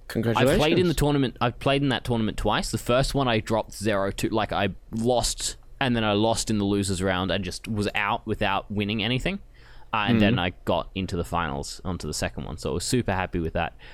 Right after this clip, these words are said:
Speaker 2: I actually made it into the finals on the winner's side, lost to the guy who won, then won the losers finals to re-, to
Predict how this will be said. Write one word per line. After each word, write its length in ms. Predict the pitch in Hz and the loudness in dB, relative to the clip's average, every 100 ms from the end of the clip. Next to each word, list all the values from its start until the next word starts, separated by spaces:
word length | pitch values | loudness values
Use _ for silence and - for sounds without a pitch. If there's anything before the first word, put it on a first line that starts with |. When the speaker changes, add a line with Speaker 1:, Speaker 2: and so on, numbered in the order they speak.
| - - | -12 -2
Speaker 2:
I 100 | 131 | -2
actually 260 | 175 196 | 0 0
made 220 | 151 143 | 2 0
it 60 | 143 | 0
into 160 | 156 117 | -2 0
the 80 | |
finals 440 | 117 120 117 117 113 | 0 2 2 2 0
on 100 | 107 | 0
the 60 | |
winner's 380 | 95 92 113 101 | 2 0 0 0
side, 520 | - 117 98 76 71 - - - | 0 0 0 0 -4 -8 -14 -4
lost 840 | 110 117 110 127 147 - - - | 0 4 4 4 2 -2 -6 -8
to 120 | - 110 | -2 0
the 100 | 104 | 2
guy 260 | 113 110 | 2 2
who 120 | 101 101 | 2 2
won, 500 | 117 117 73 87 139 - - - - - - - - | 2 2 0 -4 -6 -10 -18 -18 -18 -20 -20 -20 -8
then 400 | 143 120 139 139 | -2 0 2 2
won 240 | 127 139 147 | 2 2 4
the 80 | 139 | 4
losers 360 | 139 139 143 | 4 4 2
finals 540 | - 123 110 107 123 - | 2 0 2 2 2 2
to 120 | 120 | 2
re-, 240 | 113 120 | 2 2
to 500 | 110 - 117 110 107 | 0 2 2 4 2